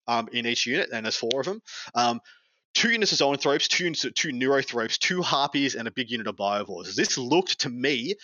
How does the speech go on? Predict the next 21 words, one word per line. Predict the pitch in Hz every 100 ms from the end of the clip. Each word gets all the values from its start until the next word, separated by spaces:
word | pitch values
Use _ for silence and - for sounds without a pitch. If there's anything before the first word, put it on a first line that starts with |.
| - -
like | 120 -
someone | 143 127
who | 120
wanted | 117 117
to | -
gum | 92 147 175
up | -
the |
board | - 143
with | 127 -
Hormers | 123 143 226 - - -
while | 110 131
they | 131 123
do | 127 120
a |
crap | - 123 -
load | 110
of | 107
mortal | 101 95 90
wounds. | 87 78 -
But | 123 101